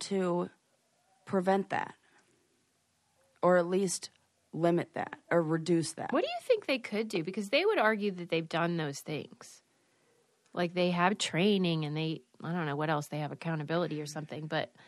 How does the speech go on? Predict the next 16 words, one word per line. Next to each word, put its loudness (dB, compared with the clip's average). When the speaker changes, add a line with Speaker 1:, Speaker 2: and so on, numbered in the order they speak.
Speaker 2:
uh, 4
they 8
even 4
gave 4
at -2
the 2
end 4
the -2
number 2
of -2
victims -2
or -4
survivors 2
that -4
came -2
forward 0